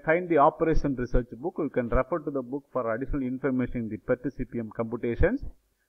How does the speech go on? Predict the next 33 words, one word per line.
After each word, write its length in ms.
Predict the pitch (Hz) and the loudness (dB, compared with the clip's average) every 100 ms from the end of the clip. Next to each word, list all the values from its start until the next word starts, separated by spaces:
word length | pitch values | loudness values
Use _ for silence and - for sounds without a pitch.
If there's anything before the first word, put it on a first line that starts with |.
| _ | _
And 140 | 120 120 | -2 2
I 80 | 117 | 4
upload 420 | 123 - 180 160 | 2 4 2 4
the 240 | 147 117 - _ _ | 2 2 -4 _ _
video 220 | 131 156 156 | 2 4 6
lectures 340 | 147 147 139 | 4 0 0
of 140 | 123 | 0
all 180 | 113 139 | 2 2
the 100 | 147 | 4
subjects 440 | 131 117 117 135 - | 6 4 2 -4 -4
in 100 | 110 | -4
the, 120 | 117 - - | -10 -12 -8
in 120 | 117 | -4
the 60 | 117 | -2
YouTube 460 | 113 135 143 127 | -2 -2 0 8
channel. 360 | - 117 139 254 - | 10 10 6 4 -2
You 80 | 110 | 6
subscribe 420 | 120 - 170 160 | 6 8 6 6
the 100 | 143 | 4
channel, 380 | - 127 139 233 | 4 4 4 0
use 200 | 127 143 | -2 0
the 120 | 131 120 | 2 4
video 220 | 131 135 | 6 6
lectures 320 | 120 - 117 | 4 0 -4
for 140 | - 113 | -2 -2
your 140 | 110 | -2
better 180 | 107 139 | -4 -2
learning. 400 | 131 123 139 254 - _ _ _ _ _ _ - | 0 0 -2 -4 -8 _ _ _ _ _ _ 0
Thank 220 | 147 156 | 0 2
you 80 | 156 | 2
for 200 | 151 131 | 4 4
watching. 400 | 131 135 180 254 - | 4 2 -2 -10 -6
Please 180 | 143 | -6